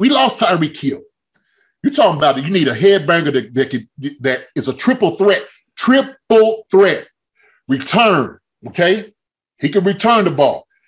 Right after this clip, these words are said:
You can hand it off on jet sweeps. You can give the ball to him, okay? He can hit, take the top off the defense. And I'm talking about running by guys. The, the ones I was seeing Ki-,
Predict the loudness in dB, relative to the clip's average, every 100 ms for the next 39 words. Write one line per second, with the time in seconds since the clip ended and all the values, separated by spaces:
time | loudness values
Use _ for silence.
0 | -14 -4 0 2 2 2 2 0 -2 2
1 | 2 2 -2 -2 -2 -4 -16 -18 _ -12
2 | -4 0 0 0 2 4 4 2 -2 -2
3 | -6 _ _ _ -20 -4 0 0 -4 -12
4 | _ -6 -4 -2 -2 -2 -4 -10 _ _
5 | _ -2 0 0 -2 -2 -2 -2 -6 -2
6 | -2 -2 -2 -4 -4 -18 -6 -6 0 0
7 | 0 0 0 0 -2 -2 -4 0 -2 -2
8 | -4 -6 -4 -6 -2 -2 0 0 0 0
9 | -2 -2 -4 -6